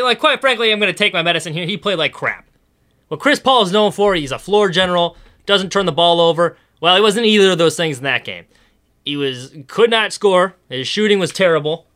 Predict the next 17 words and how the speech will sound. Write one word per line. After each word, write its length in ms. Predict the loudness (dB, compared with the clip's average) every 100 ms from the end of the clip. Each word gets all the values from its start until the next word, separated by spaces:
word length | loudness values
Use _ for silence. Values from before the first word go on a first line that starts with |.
| -10
For 100 | -4
some 240 | 0 0
reason, 320 | 0 0 -4
he, 220 | -8 -8
he 100 | -10
cannot 480 | -14 -4 -2 0 -4
shoot 240 | -6 -8 -8
Milwaukee, 440 | -2 0 0 -2
it 120 | -10
seems 240 | -10 -10 -6
like. 180 | -6
Both 240 | -2 -4 -4
games, 260 | -8 -8
he 60 | -10
was 140 | -6
off 240 | 2 2 0
shooting. 420 | -8 -6 -8 -8